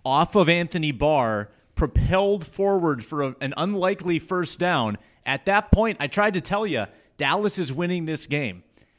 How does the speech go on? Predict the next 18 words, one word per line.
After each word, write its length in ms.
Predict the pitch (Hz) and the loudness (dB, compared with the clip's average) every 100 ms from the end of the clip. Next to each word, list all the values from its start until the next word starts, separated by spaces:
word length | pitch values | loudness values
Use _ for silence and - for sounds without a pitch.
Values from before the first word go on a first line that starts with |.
| _ _ | _ _
And 420 | 139 139 139 135 - - | -2 -2 -2 -4 -8 -10
I 120 | - 123 | -6 -4
think 360 | 180 180 180 | -2 -4 -4
the 120 | 143 | -8
football 460 | - 170 170 156 147 | -4 -4 0 0 0
gods, 480 | 127 143 160 175 156 | -2 -2 -2 -4 -8
you 60 | |
know, 140 | 156 165 | -6 -2
they 80 | 151 | 0
have 160 | 143 | 0
a 80 | 127 | -4
funny 400 | - 165 165 170 | -6 -6 -4 -4
way 540 | 156 147 143 147 143 - - _ _ | -4 -2 -2 -4 -6 -12 -20 _ _
of 220 | - 113 107 | -12 -12 -8
working 360 | 127 127 117 | -8 -8 -10
things 320 | 110 123 101 | -8 -8 -4
out, 240 | 107 92 95 | -4 -6 -8
because 400 | 131 139 120 | -8 -4 -4